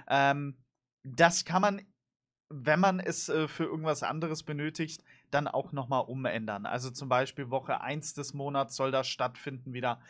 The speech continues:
Oder eben, wie ich's hier jetzt als erstes jetzt mal geplant habe, wie viele Eventleute werden überhaupt für dieses Event, das hier drüben steht und hier dann kurz beschrieben ist,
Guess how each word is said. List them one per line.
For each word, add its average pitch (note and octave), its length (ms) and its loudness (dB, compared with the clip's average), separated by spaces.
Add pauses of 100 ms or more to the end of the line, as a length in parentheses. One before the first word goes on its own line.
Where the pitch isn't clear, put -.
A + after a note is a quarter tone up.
(240)
Oder D#3 340 6
eben, C#3 300 -4
wie C3+ 100 -6
ich's C3+ 140 -8
hier D3+ 140 0
jetzt D3 180 0
als B2+ 240 0
erstes C#3+ 440 0
jetzt C3+ 220 -6
mal C3+ 140 -4
geplant B2 460 -4
habe, A#2+ 280 0 (300)
wie F#3+ 220 2
viele F#3 260 4
Eventleute C#3 1200 0
werden C#3+ 320 4
überhaupt B2+ 520 4
für D3 120 0
dieses C3 340 -4
Event, A#2+ 400 -6
das C3 120 -6
hier B2+ 160 -4
drüben A#2+ 300 -6
steht B2 400 -2
und A#2 140 -6
hier A#2+ 160 -4
dann A#2+ 180 0
kurz C3+ 260 -6
beschrieben E3+ 420 -6
ist, D#3 260 -8